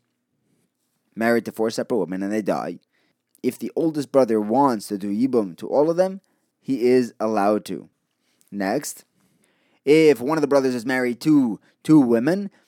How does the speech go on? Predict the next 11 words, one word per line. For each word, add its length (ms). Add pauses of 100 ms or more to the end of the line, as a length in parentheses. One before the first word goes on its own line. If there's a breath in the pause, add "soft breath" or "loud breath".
(420)
doing 260
Yibum 280
or 140
Chalitza 380
to 100
one 180
of 60
them 100
patters 460
the 180
other. 460